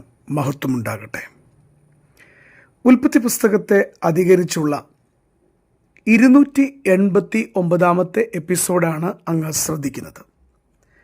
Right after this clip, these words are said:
മോർണിംഗ് വോയിസ് എന്ന ആത്മീക ശുശ്രൂഷയിലേക്ക് സ്നേഹത്തോടെ അങ്ങേ സ്വാഗതം ചെയ്യുന്നു.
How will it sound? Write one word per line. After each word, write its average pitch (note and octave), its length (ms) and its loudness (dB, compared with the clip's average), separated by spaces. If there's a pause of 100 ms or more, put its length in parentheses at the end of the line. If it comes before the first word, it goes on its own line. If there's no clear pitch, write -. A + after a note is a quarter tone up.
(880)
മോർണിംഗ് B3 340 4
വോയിസ് A3 460 0
എന്ന F3+ 320 -2 (100)
ആത്മീക G#3 600 -2 (120)
ശുശ്രൂഷയിലേക്ക് E3 1080 -6 (120)
സ്നേഹത്തോടെ D3 960 -6
അങ്ങേ C3+ 320 -10
സ്വാഗതം E3 680 -4
ചെയ്യുന്നു. - 400 -20